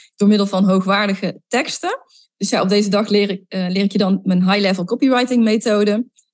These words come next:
eh, waarmee je de beste matches van klanten in het brein triggert en verleidt om contact met jou op te nemen.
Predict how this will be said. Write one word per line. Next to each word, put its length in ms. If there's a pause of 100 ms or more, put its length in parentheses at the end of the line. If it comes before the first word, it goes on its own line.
eh, 140
waarmee 280
je 60
de 280
beste 340
matches 280
van 160
klanten 480
in 120
het 120
brein 520
triggert 440
en 160
verleidt 340
om 120
contact 320
met 160
jou 240
op 120
te 100
nemen. 440